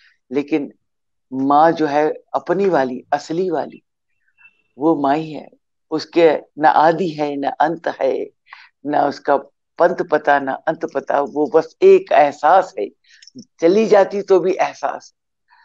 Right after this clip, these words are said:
और रहती तो भी एहसास है। तो एक कविता मेरी माँ पे बहुत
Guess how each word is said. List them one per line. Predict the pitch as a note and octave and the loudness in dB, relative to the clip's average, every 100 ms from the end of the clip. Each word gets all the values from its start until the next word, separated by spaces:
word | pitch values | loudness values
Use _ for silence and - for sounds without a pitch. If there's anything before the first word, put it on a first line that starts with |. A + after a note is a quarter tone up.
| _ _ | _ _
और | D#3+ D#3 | 0 2
रहती | D#3+ D#3+ E3+ F3+ | 2 -2 -6 -6
तो | E3 D3+ | -2 -2
भी | D#3+ | -2
एहसास | F3 D3 - A2+ - | -6 -8 -10 -12 -14
है। | _ _ _ _ _ _ _ | _ _ _ _ _ _ _
तो | F3 F3+ - - | 4 4 4 -2
एक | - - A#3 B3 - F3+ - - _ - | -2 4 6 6 2 0 0 -2 _ -4
कविता | F3+ F3 F#3 G3 | 0 2 2 2
मेरी | E3+ D#3+ | 2 0
माँ | D3+ D#3 E3+ - _ - | -2 0 0 -4 _ -4
पे | D#3+ | -4
बहुत | B2 D#3 F#3 | -2 -2 -4